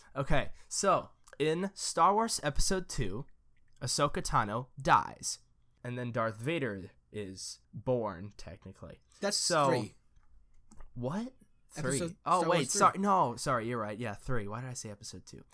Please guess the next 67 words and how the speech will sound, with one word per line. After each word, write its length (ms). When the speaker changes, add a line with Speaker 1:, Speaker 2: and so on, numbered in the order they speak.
Speaker 1:
Yeah, 60
Speaker 2:
Okay, 180
okay. 300
So 180
in 120
your 120
Speaker 1:
Episode 120
Speaker 2:
thing, 220
now 180
I 60
know 120
what 100
you're 100
talking 240
about 200
now. 180
Speaker 1:
Yeah, 120
Speaker 2:
So 280
you're 180
Speaker 1:
sorry. 140
Speaker 2:
talking 100
about 160
when 80
the 80
clones 600
shoot 280
that 200
one 240
girl 160
Speaker 1:
Yeah. 140
Speaker 2:
with 120
the, 160
that's 280
not 160
Ahsoka 280
Tano. 320
Speaker 1:
Yes, 200
it 80
is. 480
Speaker 2:
Re-, 180
here, 220
I'm 100
gonna 200
send 260
you 100
a 60
picture. 680
Speaker 1:
Oh, 120
gosh. 360
No, 200
it 180
Speaker 2:
And 240
no, 100
Speaker 1:
is. 60
Speaker 2:
no, 120
trust 260
me, 140
it's, 280
it's 200
not 360
even 240
the 80
same 240
coloring. 640
Speaker 1:
<sighs> 580
It, 100
it, 140